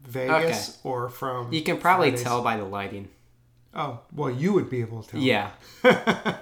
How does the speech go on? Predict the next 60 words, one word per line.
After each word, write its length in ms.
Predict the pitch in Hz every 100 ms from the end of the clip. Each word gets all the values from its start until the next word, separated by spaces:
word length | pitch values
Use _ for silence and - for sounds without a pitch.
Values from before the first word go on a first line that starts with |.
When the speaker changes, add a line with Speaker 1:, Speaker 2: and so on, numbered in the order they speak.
| -
Speaker 2:
Well, 180 | 170 156
one, 240 | 151 147 -
I 140 | 143
can 200 | 147 135
tell 200 | 127 117
that 160 | 110 107
one 200 | 107 101
is 120 | 98
just 180 | 107 -
much 240 | 107 -
brighter. 380 | 113 104 104 104 - _ - -
Speaker 1:
Okay, 240 | 226 226 185
so 180 | 208 208
they're 260 | 226 233 254
oh 180 | 240
and 140 | 247 214
one. 180 | 185 185
They 80 | 185
lost 320 | 175 190 196
to 60 |
Bite 300 | 156 147 139
Force. 440 | - 135 139 135 -
Okay, 220 | 160 147 151
Speaker 2:
Yeah. 160 | 117
Speaker 1:
you 60 | 151
lost 260 | 151 151 151
to 60 |
the 80 | 147
best 280 | 139 135 -
team, 340 | 139 131 123 - -
Speaker 2:
<laughs> 200 | - 139
Speaker 1:
uh, 240 | 120 117 120
over 260 | 135 131 123
four 340 | - 147 135
years 280 | 131 131 123
of 60 |
BattleBots. 720 | 117 123 123 117 117 117 -
Speaker 2:
Yeah. 260 | 131 117 98
Speaker 1:
Not 340 | 165 170 170 175
a 40 |
big 240 | 151 143 120
deal. 360 | 120 113 113 - - - -
Um, 460 | 131 123 120 117 -
we 200 | 156 170
did 220 | 175 180
see 120 | 185 170
them 180 | 165 160
in 80 |
a 80 | 156
Twitch 340 | 151 147 135 -
tournament. 380 | 135 131 135 -
I, 120 | 165 175
I 120 | 170
mean, 180 | 170 156
they 100 | 156
won 320 | 139 143 165
their 120 | 139 120
first 300 | 127 135 -
battle. 260 | 113 113 123
Speaker 2:
Yeah. 280 | 147 120